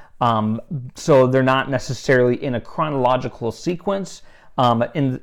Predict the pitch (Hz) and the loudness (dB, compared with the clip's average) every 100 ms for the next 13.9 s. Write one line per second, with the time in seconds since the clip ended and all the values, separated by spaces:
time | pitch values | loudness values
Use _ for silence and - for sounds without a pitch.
0 | - 143 - 175 - 156 131 - 135 123 | -4 -4 2 2 4 2 2 0 -2 0
1 | 131 117 123 110 131 - 117 110 113 - | 0 2 0 -2 -4 -4 -8 -6 -8 -6
2 | 120 107 110 104 101 - - - - 131 | -6 -4 -2 -2 -4 -12 -20 -20 -8 -4
3 | 113 107 107 101 - - 107 - 104 107 | 0 0 0 -2 -4 -8 -6 -6 -6 -6
4 | 107 110 98 - - - - - - _ | -8 -8 -10 -10 -10 -10 -14 -20 -20 _
5 | _ - - - - - 160 156 185 - | _ -20 -20 -20 -18 2 2 4 2 4
6 | 202 - 135 143 143 131 131 - 127 123 | 2 4 4 4 4 2 0 0 -2 2
7 | 170 139 127 127 - - 190 165 - 143 | 0 0 0 -2 -4 -4 -2 -2 -2 -4
8 | 120 135 240 - 107 101 101 - - - | -2 -4 -6 -4 -4 -4 -6 -10 -18 -20
9 | - - 120 117 113 104 98 67 69 - | -8 0 0 0 -2 -2 -4 -8 -10 0
10 | 156 143 135 131 117 123 147 170 170 143 | 2 2 -2 -4 -4 0 2 2 2 2
11 | 127 127 110 - - 180 127 117 110 - | 2 0 -4 -14 -6 -4 -2 -2 -4 -8
12 | - - - 117 117 - 123 117 104 101 | -20 -20 -6 -6 -6 -6 -2 -2 -2 -2
13 | 98 - - 113 104 95 92 - | -4 -8 -12 -10 -6 -6 -8 -12